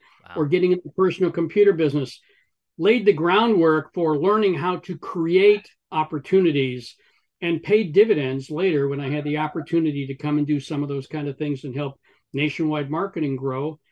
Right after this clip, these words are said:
Speaker 2: Uh, there was a lot of people on the Nationwide Marketing Group team over the years.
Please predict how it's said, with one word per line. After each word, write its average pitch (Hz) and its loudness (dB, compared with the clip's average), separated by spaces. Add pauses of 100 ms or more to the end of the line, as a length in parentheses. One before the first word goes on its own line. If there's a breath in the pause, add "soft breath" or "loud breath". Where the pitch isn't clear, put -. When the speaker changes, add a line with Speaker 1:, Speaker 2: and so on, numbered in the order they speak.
(280)
Speaker 2:
Uh, 123 -10
there 151 -2
was 147 -2
a 160 -2
lot 165 0
of 180 -8
people 165 -2
on 156 0
the 151 0
Nationwide 151 -4
Marketing 151 -2
Group 151 -4
team 156 0
over 156 -4
the 147 -4
years. 175 -4